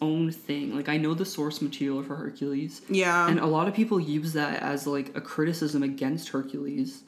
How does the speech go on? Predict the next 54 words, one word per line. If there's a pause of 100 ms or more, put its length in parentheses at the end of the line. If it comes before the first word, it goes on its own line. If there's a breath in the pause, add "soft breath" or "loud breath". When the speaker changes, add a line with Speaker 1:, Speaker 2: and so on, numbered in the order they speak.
(680)
Speaker 1:
And
I'm
like,
I
don't, (340)
I
don't
think (480)
that's
how
it
should
be,
because (600 loud breath)
Hercules
is (100)
ad-,
is
adapting
the
story
and
the
things
from
Greek
mythology,
but
making
it
its
own
thing,
just
like
it
does
with
other
fairy
tales.
Speaker 2:
But
that's
the,
th-,
but
it's
doing
it
too
closely.
It's
not
like